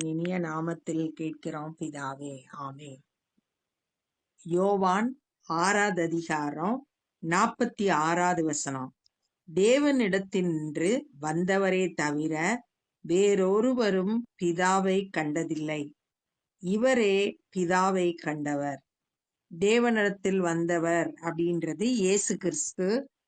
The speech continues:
அவர் மாத்திரம்தான் பிதாவை கண்டிருக்கிறார். அவர் வேறொருவரும் பிதாவை கண்டதில்லை. அவர் மகிமை பொருந்திய பிதா,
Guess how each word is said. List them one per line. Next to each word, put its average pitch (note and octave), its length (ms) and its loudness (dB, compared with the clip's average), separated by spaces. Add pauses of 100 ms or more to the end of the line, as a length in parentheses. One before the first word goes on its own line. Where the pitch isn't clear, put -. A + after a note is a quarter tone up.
(160)
அவர் E3+ 300 2
மாத்திரம்தான் G3+ 1000 2
பிதாவை F#3+ 540 2
கண்டிருக்கிறார். E3 880 -2 (1040)
அவர் F3+ 500 0 (1400)
வேறொருவரும் A#3 1120 4
பிதாவை F#3+ 560 2
கண்டதில்லை. D#3 600 -4
அவர் D#3+ 320 -4
மகிமை G3+ 540 -2
பொருந்திய F#3 840 -2
பிதா, F3 440 -2